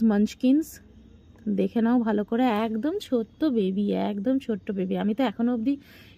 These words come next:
এদের হাতে নেওয়ারও মানে ঠিক ভরসা পাইনি, নিইনি, নেব। এবার আদর করা শুরু হবে, একটু তুলতুল করে উঠাউঠি করুক, তারপর আমি আর আমার তাতান দুজন মিলে চটকাবো, একটু হাম্পু ঠাম্পু খাবো। কিন্তু ওই যে saddest,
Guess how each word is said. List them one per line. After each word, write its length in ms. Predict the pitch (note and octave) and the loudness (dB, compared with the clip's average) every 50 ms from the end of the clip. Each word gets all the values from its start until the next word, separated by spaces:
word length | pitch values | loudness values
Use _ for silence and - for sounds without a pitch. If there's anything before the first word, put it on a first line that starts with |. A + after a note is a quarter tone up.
| - | 0
এদের 160 | A3+ B3 C4+ B3 F#3+ | 2 4 2 2 2
হাতে 240 | G3+ F#3 - - B3 B3+ C4 | -2 -2 0 2 4 6 6
নেওয়ারও 340 | C4+ C4+ C#4 C#4+ D4 D#4+ D#4+ C#4+ | 6 4 4 4 2 2 2 2
মানে 120 | C#4+ C4+ C#4 C#4 | 2 2 2 0
ঠিক 100 | - C#4 A#3 A3 - | 0 -2 -2 -2 0
ভরসা 340 | A3+ A3+ A3+ - - - F#3+ - B3 | 0 0 0 0 -2 -4 -2 0 0
পাইনি, 300 | A3+ G3 G3 G3 G3+ G3+ - - - - - - - G#3 G#3 | 0 0 0 -2 -2 -4 -6 -10 -18 -20 -14 -8 -4 -2 0
নিইনি, 340 | G#3+ A3+ A#3+ B3+ A#3+ A3+ C4 - - - - - - - - - | 2 4 4 4 4 2 0 -2 -6 -14 -20 -20 -20 -10 -2 2
নেব। 220 | G#3+ B3 C4+ G#3+ G#3 G3 F#3+ F3 | 4 4 4 4 2 -2 -2 0
এবার 140 | G#3+ A3+ A3 G#3 G3+ | 2 2 2 2 2
আদর 180 | F#3+ A3 B3+ B3+ B3 | 2 2 2 2 0
করা 120 | C4 C4 C#4 C4+ - | 0 0 0 0 2
শুরু 140 | C#4 D4 D4+ C#4 | 2 2 4 2
হবে, 160 | C#4+ C4 D4 D4+ C4+ | 0 0 0 0 -2
একটু 260 | - - - - G4+ A4+ A#4+ A#4 - - - | -4 -8 -2 2 4 4 4 2 -2 -4 0
তুলতুল 340 | F4+ F4+ F4+ F4+ - G4 G4 F#4 - | 2 2 2 2 2 2 2 0 0
করে 140 | F4+ G4 F#4+ D#4+ D4 | 0 0 2 2 0
উঠাউঠি 400 | C#4 C#4+ E4 E4+ E4 D#4 F4+ E4 - D4 | 0 0 0 0 0 0 -2 -2 0 0
করুক, 220 | C4+ F4 A#4+ - - - - - - - - - | 2 2 0 -2 -4 -10 -20 -20 -20 -8 -2 0
তারপর 280 | A#3 A3 G#3 B3 C#4 C4+ A#3+ A3 | 0 0 2 2 2 2 2 2
আমি 140 | G#3+ A#3 C4+ D#4 D#4 | 2 2 2 2 2
আর 80 | C#4 B3+ A3+ | 2 0 0
আমার 160 | A3 A#3 B3 - - | -2 -2 -4 -4 -4
তাতান 300 | F#3+ F3+ F#3 G#3+ F#3+ F#3+ F3+ F3+ F#3+ - - | -4 -2 -2 -2 -2 -2 -4 -6 -8 -6 -4
দুজন 280 | A3+ A3+ A3 G#3+ C4 C4 B3+ A#3+ | -2 0 0 2 4 4 4 4
মিলে 160 | A#3 A3+ B3+ B3+ - | 4 2 2 0 0
চটকাবো, 420 | B3 G#3+ G3+ - - - G3+ F#3+ F#3 F#3+ | -2 -4 -4 -4 -6 -6 -4 -4 -4 -6
একটু 140 | F3+ - A3 F#3+ | -4 -4 -4 -2
হাম্পু 240 | G3+ G3+ G3 F#3+ A3+ G#3 | -2 -2 -2 -2 -2 -2
ঠাম্পু 240 | A3+ A#3 G#3 G3 A#3 A3 - | -2 -2 -2 -2 -2 -2 -2
খাবো। 200 | A3 G3 F#3+ G3 - - - - - - - - - | -4 -6 -6 -8 -10 -14 -20 -20 -20 -20 -20 -8 -4
কিন্তু 180 | - A#3 C#4 C4 C4 | 0 4 6 6 6
ওই 80 | C4 B3 G#3+ | 6 4 2
যে 80 | C4+ D4+ E4 - - - - - - - | 0 -4 -6 -10 -16 -20 -20 -20 -6 -2
saddest, 400 | - G3 F#3+ G3+ B3 B3+ - | 0 2 2 4 2 2 0